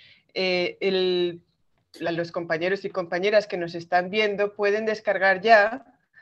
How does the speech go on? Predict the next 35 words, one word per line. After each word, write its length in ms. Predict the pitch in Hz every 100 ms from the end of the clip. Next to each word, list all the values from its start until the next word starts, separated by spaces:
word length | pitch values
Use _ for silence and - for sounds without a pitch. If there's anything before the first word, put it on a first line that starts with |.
| _ _ _
debajo, 680 | 175 180 208 202 190 254 247
eh, 180 | 160 156
aquí 200 | 156 170
en 100 | 175
YouTube, 440 | 190 - 220 233 -
pueden 240 | 208 208
descargar 720 | 226 220 220 202 196 208 226 - - -
el 180 | 202 190
texto 480 | 214 214 - 233 220
de 120 | 202
David 320 | 196 196 196 -
Harvey. 300 | 233 233 262
Es 160 | 233 220
un 320 | 214 214 202
texto 380 | 208 196 - 214
relativamente 960 | 202 185 180 190 185 202 202 208 190 180
breve, 340 | 190 220 226 -
breve 340 | 180 196 220 233
que 100 | 233
se 140 | 208
llama 440 | 196 196 208 247 - - - _
El 220 | 202 190
nuevo 200 | 196 196
imperialismo, 720 | 214 214 202 202 214 226 247 254
acumulación 540 | 185 190 190 185 202 208
por 160 | 214
desposesión. 540 | 202 - 190 190 240 269
Es 100 | 202
un 140 | 202
texto 260 | 214 214 214
del 180 | 196
año 220 | 190 202 196
dos 160 | 190
mil 240 | 208 220 -
cuatro. 720 | 226 208 202 208 214 302